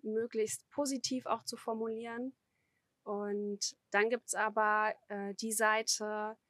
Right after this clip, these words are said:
die Kritik, die, äh, wirklich unreflektiert ist,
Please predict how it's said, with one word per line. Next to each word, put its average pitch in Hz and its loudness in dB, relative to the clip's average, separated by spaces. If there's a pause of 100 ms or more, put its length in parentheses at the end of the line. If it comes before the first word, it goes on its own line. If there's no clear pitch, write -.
(280)
die 214 -2
Kritik, - -2
die, 202 0 (600)
äh, 202 -2
wirklich 202 -2
unreflektiert 254 2
ist, 220 -4